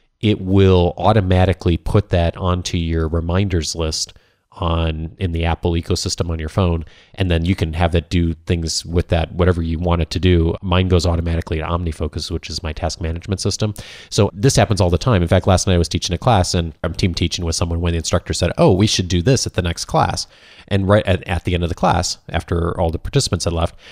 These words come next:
And so right away, I'm on my watch, and I push, and I said, "Remind me next time I teach s-,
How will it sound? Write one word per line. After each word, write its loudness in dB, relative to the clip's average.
And -4
so 4
right 4
away, 6
I'm 2
on 0
my 4
watch, 4
and -2
I 0
push, 2
and -2
I 0
said, -2
"Remind 2
me 4
next -4
time 2
I 2
teach 0
s-, -6